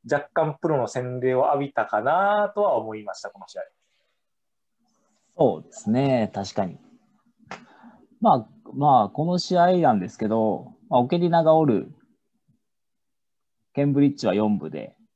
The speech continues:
Speaker 2: 相手がオックスフォードは三部やったんで、だいぶケンブリッジ側が守備的に入ってましたよね、この試合は。
Speaker 1: うん、そう。
Speaker 2: うん、それで結構セーフティーな場面っていうのは見わ-、見かけられたんですけど、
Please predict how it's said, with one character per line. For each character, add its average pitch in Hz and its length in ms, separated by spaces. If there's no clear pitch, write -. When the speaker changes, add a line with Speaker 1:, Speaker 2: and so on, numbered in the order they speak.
Speaker 2:
相 170 160
手 120 80
が 98 80
オ 92 80
ッ - 60
ク - 80
ス - 80
フ 131 140
ォ 110 40
ー - 20
ド 85 120
は 62 360
三 147 280
部 147 80
や 110 60
っ - 60
た 82 120
ん 80 80
で、 78 260
だ 120 120
い 139 60
ぶ 139 160
ケ 143 140
ン 151 80
ブ 151 100
リ 147 80
ッ - 80
ジ 156 160
側 151 220
が 143 260
守 - 80
備 110 240
的 127 220
に 135 240
入 95 160
っ - 20
て - 180
ま 90 140
し - 80
た 92 80
よ 98 60
ね、 127 120
こ 117 100
の 95 100
試 - 160
合 82 120
は。 71 220
Speaker 1:
う 127 100
ん、 113 460
そ 120 140
う。 104 80
Speaker 2:
う 156 40
ん、 120 380
そ 208 140
れ 262 80
で 269 60
結 165 120
構 107 120
セ 120 100
ー 113 40
フ 110 100
テ 117 80
ィ 107 40
ー - 40
な 85 200
場 107 140
面 87 220
っ - 20
て - 100
い 90 60
う 85 40
の 78 60
は 80 120
見 92 100
わ-、 92 140
見 104 220
か 104 160
け 104 100
ら 98 140
れ 92 80
た 76 120
ん 67 60
で - 80
す - 80
け - 80
ど、 73 300